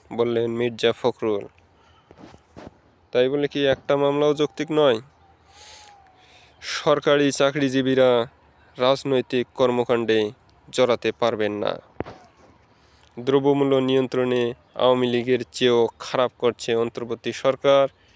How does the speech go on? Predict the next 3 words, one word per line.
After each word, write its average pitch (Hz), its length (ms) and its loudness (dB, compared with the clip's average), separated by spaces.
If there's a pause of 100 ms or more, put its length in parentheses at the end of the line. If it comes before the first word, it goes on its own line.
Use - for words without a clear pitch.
(500)
ডিওএ। 113 1200 -2 (2250)
দৈনিক 143 440 4
যুগান্তর, 156 680 4